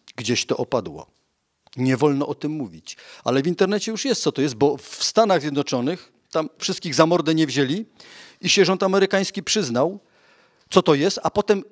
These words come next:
dorobił do tego teorię, że schładzają ziemię.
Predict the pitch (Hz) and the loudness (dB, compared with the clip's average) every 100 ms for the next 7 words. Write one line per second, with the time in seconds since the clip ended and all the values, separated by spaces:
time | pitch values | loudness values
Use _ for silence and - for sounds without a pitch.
0 | - 135 190 185 175 170 185 175 127 190 | -6 0 2 2 0 0 0 2 2 4
1 | 190 160 175 - - 175 143 202 190 180 | 4 4 2 0 4 4 6 4 4 2
2 | 147 175 139 107 | 2 2 2 -2